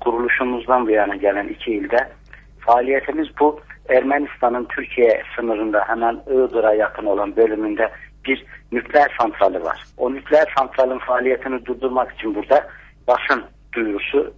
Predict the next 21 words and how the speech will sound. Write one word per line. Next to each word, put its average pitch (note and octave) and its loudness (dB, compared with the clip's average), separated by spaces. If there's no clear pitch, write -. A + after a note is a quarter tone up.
y-, - -12
yaptık. - -8
Ondan B2+ -2
sonra B2+ 0
yine C3 2
bu D3 2
ilin, A#2 -2
iki A#2 -10
bin B2 -4
altıncı A#2 -2
ilin A2 -4
üçüncü A2+ -4
ayında, G#2+ 2
Mart A#2+ 0
ayında G2+ 2
Azerbaycan'da A#2 2
düzenle-, A#2 -8
düzenlenen A2+ -2
Dünya A2+ 0
Azeriler A2 2
Kurultayı'na G2+ -6